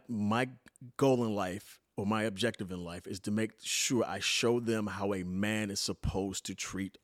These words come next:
a woman. I want to be the first person they love and fall in love with. Me,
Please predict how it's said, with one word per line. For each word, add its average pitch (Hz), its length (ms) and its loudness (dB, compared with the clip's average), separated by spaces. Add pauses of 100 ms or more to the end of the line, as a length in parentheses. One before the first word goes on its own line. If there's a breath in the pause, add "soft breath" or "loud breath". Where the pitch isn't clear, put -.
(100)
a 101 80 -4
woman. 85 400 -6 (1040 soft breath)
I 120 180 4
want 156 240 4
to 139 40 2
be 131 160 4
the 104 160 -2
first - 600 2
person 117 440 2
they 110 200 4
love 107 400 2
and 101 180 -6
fall 101 300 -2
in 98 120 -2
love 95 220 -2
with. - 320 -10 (1200)
Me, 113 280 0